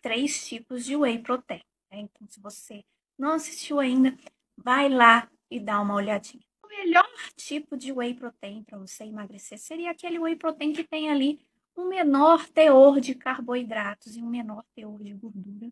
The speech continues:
com uma absorção ali, uma absorção de proteínas maior, né? Que te causa ali aquela sensação de saciedade ainda maior, que vai ajudar muito mais no seu emagrecimento.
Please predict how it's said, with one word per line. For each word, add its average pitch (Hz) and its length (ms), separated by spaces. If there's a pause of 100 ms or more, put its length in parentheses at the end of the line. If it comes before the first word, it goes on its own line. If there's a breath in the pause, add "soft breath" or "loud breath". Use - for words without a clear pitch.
(460)
com 320 100
uma 330 160
absorção 277 960
ali, 240 400 (440)
uma 269 160
absorção 277 800
de 302 140
proteínas 240 640
maior, 226 1080
né? 208 200
Que - 240
te - 160
causa 311 260
ali 269 180
aquela 262 300
sensação 247 720
de 233 80
saciedade 220 880 (540)
ainda 381 260
maior, 349 500 (220)
que 349 140
vai 339 140
ajudar 285 540
muito 285 960
mais 247 320
no 269 60
seu 240 240
emagrecimento. 233 720